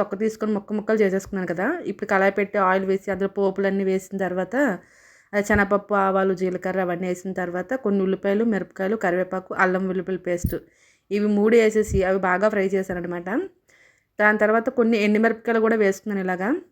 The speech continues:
ఇవన్నీ ఫ్రై అయిపోయిన తర్వాత మనం కట్ చేసి పెట్టుకున్న ఆనపకాయ ముక్కలు ఉన్నాయి కదా, లేత ఆనపకాయ అనుకోండి అసలు చాలా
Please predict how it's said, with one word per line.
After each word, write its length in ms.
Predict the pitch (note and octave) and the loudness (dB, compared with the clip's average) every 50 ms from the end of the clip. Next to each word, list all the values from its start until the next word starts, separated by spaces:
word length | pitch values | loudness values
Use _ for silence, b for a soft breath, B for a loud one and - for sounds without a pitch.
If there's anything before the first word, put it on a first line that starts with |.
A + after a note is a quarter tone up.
| _ _ _ G3 G#3 | _ _ _ -4 0
ఇవన్నీ 260 | G#3+ G3+ G#3 A3 B3+ A#3+ | 2 4 4 4 4 4
ఫ్రై 140 | - A#3 G#3 A3 A3+ | 4 4 6 6 4
అయిపోయిన 240 | A3+ A3 A3+ A#3 A3+ A3+ | 2 2 0 0 2 2
తర్వాత 200 | A3 A3 A3 A3+ C#4+ | 2 2 4 4 2
మనం 120 | C4+ B3 A#3+ - | 2 2 2 2
కట్ 160 | A#3 G#3+ G#3+ - | 0 -2 0 0
చేసి 160 | B3 A#3+ A#3 - - | -2 -2 0 -2 -4
పెట్టుకున్న 360 | A3 G#3 - - A#3+ A#3 G#3+ G3+ | -4 -4 -4 -4 -2 0 2 2
ఆనపకాయ 280 | G#3 G#3 G3+ A3+ A#3 A3+ A3 | 0 0 0 0 0 0 0
ముక్కలు 200 | G#3+ - G#3 F#3+ | -2 -4 -4 -4
ఉన్నాయి 160 | G3 G3+ F#3+ F#3 | -2 -2 -2 -2
కదా, 160 | F3+ F#3 F#3 F#3 F3+ F3+ b b b b b b b G3 G3+ | -4 -4 -4 -4 -6 -8 b b b b b b b 4 6
లేత 280 | G#3 G#3 G#3 A3+ B3 - C#4 A#3+ | 8 8 8 6 6 4 4 4
ఆనపకాయ 340 | A#3 A#3 A3+ B3+ B3+ C4 A#3+ | 4 2 0 0 0 2 2
అనుకోండి 400 | A#3 A3+ A#3 G#3+ G3+ F#3+ F#3+ F#3 F#3+ F#3+ G3 b b b b b - G3 | 2 0 0 -2 -2 -2 -2 -2 -2 -4 -6 b b b b b -12 -8
అసలు 300 | G3 - G#3+ G#3 G3+ G3+ G3 G3 - | -4 -2 0 2 2 2 2 2 2
చాలా 200 | A3 G#3 G#3+ G#3 | 2 2 4 2